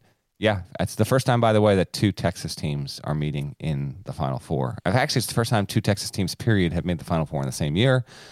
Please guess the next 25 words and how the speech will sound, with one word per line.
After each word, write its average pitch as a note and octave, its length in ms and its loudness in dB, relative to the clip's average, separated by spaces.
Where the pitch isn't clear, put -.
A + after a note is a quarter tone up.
And, D#2+ 300 -6
uh, E2 360 0
Baylor F#2+ 260 2
and G#2 120 4
Houston, A2+ 340 0
who G2 140 4
have G#2+ 100 4
been B2+ 120 2
the C3+ 80 0
two D3 180 4
best C3 260 2
programs A#2 440 4
in G2 80 2
that F#2 180 2
state. - 460 0
I G2 120 2
know A2+ 80 6
Texas G#2+ 300 0
Tech G2 180 2
is F#2+ 120 -2
right F2 160 4
there E2+ 160 4
as D2+ 120 0
well. G#2 360 2
Um, C#2+ 260 -4